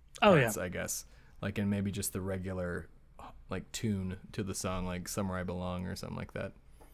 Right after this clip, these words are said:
Speaker 1: Mm-hmm.
Speaker 2: Yeah. Um, so yeah,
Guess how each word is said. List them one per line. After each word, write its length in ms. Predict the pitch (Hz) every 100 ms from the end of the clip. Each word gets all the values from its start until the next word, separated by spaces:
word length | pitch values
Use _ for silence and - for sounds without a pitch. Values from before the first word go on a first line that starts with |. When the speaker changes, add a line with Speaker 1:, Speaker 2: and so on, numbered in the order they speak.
| - - - - - - - - - - - - - -
Speaker 1:
Mm-hmm. 180 | 160 135
Speaker 2:
Yeah. 200 | 123 90 - - - - - - - - -
Um, 560 | 98 95 95 92 92 - - -
so 140 | - 160
yeah, 160 | 214